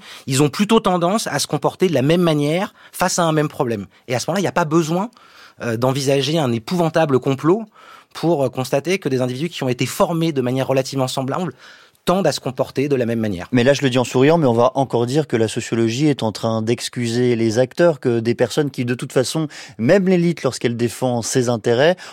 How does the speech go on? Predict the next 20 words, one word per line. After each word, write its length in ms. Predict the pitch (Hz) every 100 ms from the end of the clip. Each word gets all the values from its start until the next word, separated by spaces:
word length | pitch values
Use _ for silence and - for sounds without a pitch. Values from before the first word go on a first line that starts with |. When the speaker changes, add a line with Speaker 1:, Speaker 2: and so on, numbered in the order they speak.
| -
Speaker 2:
on 100 | 139
va 120 | 131
le 140 | 131 123
justifier 540 | 120 - 120 - 180
en 140 | 165
disant 320 | 127 117 131 160
que, 140 | 127
de 100 | 113
toute 200 | 107 117
façon, 280 | 113 101 180
c'est 200 | - 120
par 260 | - 110
plutôt 420 | 98 123 117 143 139 - - -
accointance 800 | - 117 - 123 - 156 165 - 131 127
interpersonnelle, 920 | 123 120 107 127 - 131 139 170 151
bien 220 | 123 123
plus 320 | - 170 170
que 280 | - 147 147
par, 340 | 113 123 117
euh, 140 | 117